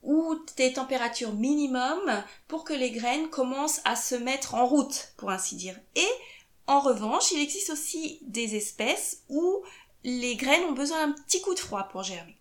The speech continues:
Le troisième facteur pour calculer, euh, le bon moment pour faire les semis, c'est le climat.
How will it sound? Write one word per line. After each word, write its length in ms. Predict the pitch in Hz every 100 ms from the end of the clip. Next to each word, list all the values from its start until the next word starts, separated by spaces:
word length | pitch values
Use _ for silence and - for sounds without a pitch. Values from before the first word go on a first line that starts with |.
| _ _ _ _ _ _ -
Le 120 | 247
troisième 340 | 262 349 370 440
facteur 500 | - 269 - 285 370 466 - - - - _ _
pour 480 | - 320 311 277 -
calculer, 920 | 269 254 254 - 269 269 285 277 262 - - _ _ _ _ -
euh, 220 | 226 208
le 100 | 208
bon 180 | 208 294
moment 420 | 302 294 277 277
pour 160 | 269 220
faire 200 | - 285
les 80 | 285
semis, 340 | - 285 440
c'est 180 | - 294
le 120 | 311
climat. 420 | - 277 220 170